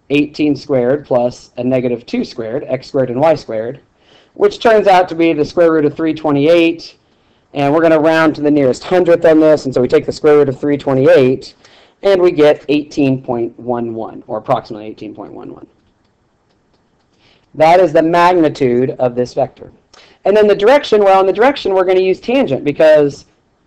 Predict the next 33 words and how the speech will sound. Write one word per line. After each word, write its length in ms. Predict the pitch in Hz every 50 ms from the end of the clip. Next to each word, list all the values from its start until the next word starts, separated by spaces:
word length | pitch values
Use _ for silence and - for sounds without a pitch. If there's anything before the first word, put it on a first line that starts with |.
| _ _ _
two 560 | - - 262 262 226 214 220 240 262 254 - - _ _ _ _ _ _ _ _ _ -
or 60 | - 123
negative 340 | 143 165 170 151 143 131
two, 180 | 135 - 139 139
but 160 | 139 143 143
two 460 | - 254 240 175 147 143 156 185 - - - _ _ _ _
for 100 | - 156
this 140 | 147 143 -
triangle 480 | - - - 202 175 151 147 156 165 -
is 220 | 151 147 143 127
the 160 | 131 143 139 - -
opposite 480 | 175 208 214 - 175 175 - 147 151
side, 520 | - - 123 117 113 120 143 185 214 - - _ _ _ _ _ -
and 140 | 233 233 208
eighteen 680 | 180 185 180 - - 202 185 160 147 143 151 170 - -
is 140 | - 156 151
the 100 | 170 190
adjacent 480 | 196 190 190 202 208 214 - - 107 -
side. 320 | - 127 110 101 101 104
So 120 | - - 160
you're 100 | 170 180
gonna 140 | 190 175 156
say 240 | - 151 147 147
tangent 800 | 147 - - 180 175 175 180 170 165 156 160 170 - - - _ _ _ _ _ _ _ _ _ _ _ _ _ _ -
of 120 | 151 139
the 120 | 135 151 175
angle 200 | 240 262 202 156
we 100 | 147 139
want 360 | 127 127 127 127 156 - - -
equals 360 | 143 135 131 143 131 127 131
two 240 | - - 160 147 143
over 200 | 135 123 131 131
eighteen. 680 | 127 127 127 - 208 185 151 135 135 143 170 - -